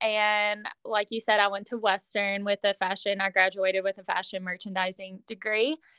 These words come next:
and after college, I thought I wanted to go into a company, um, in the retail world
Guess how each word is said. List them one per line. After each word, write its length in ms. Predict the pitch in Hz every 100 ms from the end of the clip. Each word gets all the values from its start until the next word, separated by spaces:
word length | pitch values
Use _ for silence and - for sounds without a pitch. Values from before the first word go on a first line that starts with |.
| _ -
and 340 | 233 226 226
after 380 | 180 220 240 220
college, 560 | - 202 202 208 196 -
I 460 | 202 196 190 190 196 -
thought 200 | 202 202
I 80 |
wanted 340 | 196 190 196 190 -
to 360 | 185 185 185 - - 196
go 260 | 202 196
into 720 | 190 196 190 - 190 185 185 - -
a 60 |
company, 720 | - 226 233 240 233 226 226 - _ _ -
um, 380 | 214 196 185 -
in 120 | - 214
the 80 |
retail 400 | 196 208 208 269
world 340 | 277 320 330